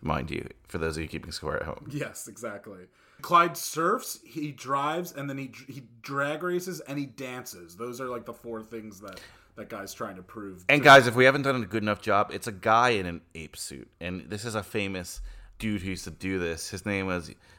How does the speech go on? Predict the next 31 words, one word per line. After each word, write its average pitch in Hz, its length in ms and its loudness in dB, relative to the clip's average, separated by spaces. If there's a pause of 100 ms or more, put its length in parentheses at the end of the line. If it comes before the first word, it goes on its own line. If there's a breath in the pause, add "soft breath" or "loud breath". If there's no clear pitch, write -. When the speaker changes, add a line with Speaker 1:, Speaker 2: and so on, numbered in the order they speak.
(120 soft breath)
Speaker 1:
uh, 90 120 0
Janos 101 500 4
or 90 80 0
Janos 98 640 0 (300 soft breath)
Prohaska. 113 800 4 (640 soft breath)
Um, 101 380 8
he, 104 300 -2
he 110 200 -2
played 113 280 2
an 90 120 -4
ape 95 320 -4
<laughs> - 40 -20
on, 131 440 -2
let 147 100 0
me 120 100 -2
see, 101 180 -2
I 92 40 2
was, 92 180 -2
I 98 60 -2
was 101 140 -4
reading 92 260 -6
this 90 180 -8
earlier. 85 340 -6 (320 loud breath)
He 113 100 -4
played 110 260 4
an 104 140 -2
ape 95 340 -4 (140)
on, 90 760 2
or 107 80 2
the 104 240 0
monkey 104 640 0